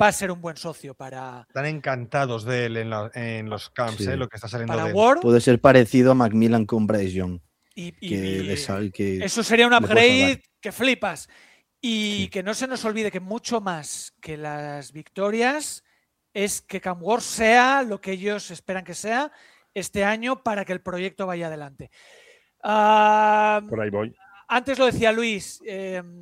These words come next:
Speaker 1: Texans Jaguars, para mí son el, el uno dos, para mí seguro.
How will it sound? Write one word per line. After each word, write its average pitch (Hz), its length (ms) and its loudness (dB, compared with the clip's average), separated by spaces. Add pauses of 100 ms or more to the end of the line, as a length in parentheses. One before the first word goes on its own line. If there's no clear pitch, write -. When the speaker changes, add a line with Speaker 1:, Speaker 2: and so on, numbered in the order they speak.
(320)
Speaker 1:
Texans 226 340 -6
Jaguars, 220 580 0 (380)
para 180 160 -10
mí 190 140 -10
son 196 220 -6
el, 196 480 -6
el 196 120 -10
uno 202 160 -6
dos, 262 420 -2
para 160 160 -18
mí 160 60 -18
seguro. 247 380 2